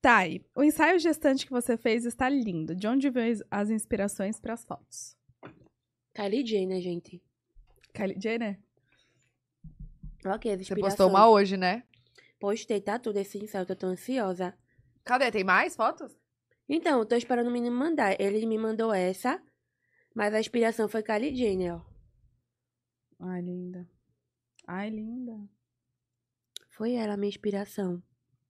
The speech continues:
Speaker 3: Nossa, amei.
Speaker 2: Eu lembro que, deixa eu contar isso, eu sou meia louca, gente.
Speaker 3: Hum.
Speaker 2: Eu lembro que quando eu estourei,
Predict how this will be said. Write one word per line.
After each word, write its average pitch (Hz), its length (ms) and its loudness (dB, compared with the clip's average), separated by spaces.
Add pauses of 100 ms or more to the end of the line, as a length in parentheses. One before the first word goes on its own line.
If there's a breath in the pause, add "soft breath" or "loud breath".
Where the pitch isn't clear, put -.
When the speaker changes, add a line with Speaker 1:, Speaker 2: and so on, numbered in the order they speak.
(100)
Speaker 3:
Nossa, 165 600 -12
amei. 214 300 -6 (440)
Speaker 2:
Eu 226 120 8
lembro 220 260 4
que, 233 300 -2 (360 loud breath)
deixa 220 200 -4
eu 214 40 -4
contar 311 320 0
isso, 214 160 0
eu - 20 0
sou 214 160 -2
meia 202 280 4
louca, 202 400 2
gente. 175 420 -4
Speaker 3:
Hum. 175 420 -4 (180)
Speaker 2:
Eu 226 100 2
lembro 220 200 4
que 233 120 -6
quando 240 180 -2
eu 277 80 2
estourei, 220 720 4